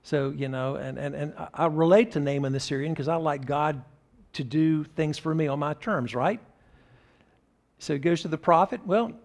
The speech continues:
simple. Dip yourself three times in the Jordan River. Are you kidding? The smelly Jordan River? I'm not going to the Jordan River. You know, in Syria, we got far better rivers than, you know, you, you renegades, you circumcised types.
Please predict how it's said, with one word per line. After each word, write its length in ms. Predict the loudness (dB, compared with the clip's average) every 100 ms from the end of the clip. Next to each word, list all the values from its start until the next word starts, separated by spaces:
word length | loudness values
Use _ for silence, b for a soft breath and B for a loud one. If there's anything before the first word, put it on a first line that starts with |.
| -20
simple. 340 | -4 -2 -2 -4
Dip 240 | 0 0
yourself 320 | 0 0 0
three 180 | 2 -2
times 320 | 0 0 0
in 80 | -2
the 60 | -2
Jordan 260 | 0 0
River. 160 | -2 -2
Are 140 | 0
you 180 | 6 6
kidding? 540 | 4 0 0 2 0 -2
The 100 | -4
smelly 460 | -2 2 4 4
Jordan 360 | 2 0 0 0
River? 460 | 2 2 2 -2 -6 b b b b b -4
I'm 100 | 0
not 160 | 2
going 180 | 2 2
to 60 | 2
the 60 |
Jordan 280 | 2 0 2
River. 340 | 2 2 0 -2
You 100 | 0
know, 240 | 2 0
in 140 | 2 0
Syria, 360 | 2 0 2
we 100 | 2
got 140 | -2 2
far 220 | 2 4
better 200 | 4 4
rivers 320 | 6 4 0
than, 180 | -2 0
you 100 | 2
know, 220 | 4 4
you, 280 | 4 0 0
you 220 | -2 0
renegades, 680 | 2 0 2 2 2 -2 -4
you 80 |
circumcised 720 | -6 -6 -6 -4 -2 -2 -2
types. 420 | -4 -4 -4 -10